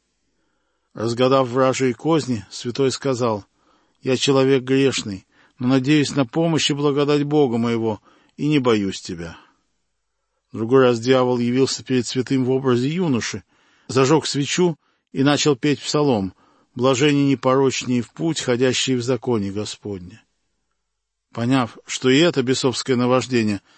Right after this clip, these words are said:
старец перекрестился и спросил: «Если ты знаешь, что непорочные и блаженны, то зачем ты беспокоишь их?» Искуситель ответил:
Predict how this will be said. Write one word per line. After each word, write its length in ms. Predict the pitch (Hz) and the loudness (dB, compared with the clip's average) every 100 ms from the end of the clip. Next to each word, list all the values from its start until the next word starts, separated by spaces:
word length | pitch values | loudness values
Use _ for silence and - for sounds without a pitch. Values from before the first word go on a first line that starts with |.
| _ - | _ -18
старец 460 | - 143 135 123 | -4 0 0 -2
перекрестился 800 | 139 131 127 131 - 170 156 - | -4 -4 -2 -2 -2 -2 -2 0
и 40 | 143 | -4
спросил: 600 | - 156 135 139 110 92 _ _ _ _ | 0 0 0 -2 -4 -4 _ _ _ _
«Если 440 | - 127 165 - 156 | -4 2 4 2 -2
ты 140 | 165 | 0
знаешь, 560 | 147 160 170 120 - - | 0 4 4 2 -2 -8
что 220 | - - | -10 0
непорочные 680 | 131 127 131 143 151 - 123 | 2 2 2 2 0 0 0
и 40 | 113 | 0
блаженны, 680 | 117 113 147 190 131 95 _ _ _ _ _ - | 0 0 0 0 0 -4 _ _ _ _ _ -6
то 100 | 127 | 0
зачем 340 | 123 117 139 | 0 2 0
ты 120 | 127 139 | 2 0
беспокоишь 720 | 135 - 131 180 160 101 - | -2 -4 -4 0 -2 -2 -8
их?» 380 | 98 76 - _ _ _ _ _ _ _ _ _ _ _ _ | -10 -12 -18 _ _ _ _ _ _ _ _ _ _ _ _
Искуситель 600 | - - 120 110 131 127 127 | -16 -8 -4 -4 0 2 2
ответил: 480 | 117 120 98 92 | 2 -2 -2 -8